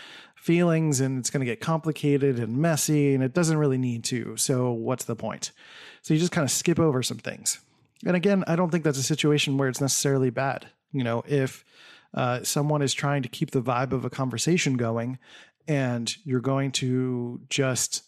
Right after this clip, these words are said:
say, like, "Hey, this little piece of data," like, if I'm, so one person, for example, said that they don't feel like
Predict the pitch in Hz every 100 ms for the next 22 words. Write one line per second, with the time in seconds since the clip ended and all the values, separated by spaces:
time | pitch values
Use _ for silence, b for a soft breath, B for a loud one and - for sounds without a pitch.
0 | - - 135 127 120 113 - 143 120 143
1 | - 175 156 - 156 143 120 127 127 143
2 | 165 - _ - 123 120 120 151 156 -
3 | B B B 151 151 175 156 151 143 135
4 | - 120 117 110 123 113 131 120 113 B
5 | B B B B 131 127 123 _ _ _
6 | _ _ _ _ _ _ - 139 131 147
7 | 151 - 143 135 131 131 - - _ _
8 | - - 131 131 127 127 - - 127 117
9 | 107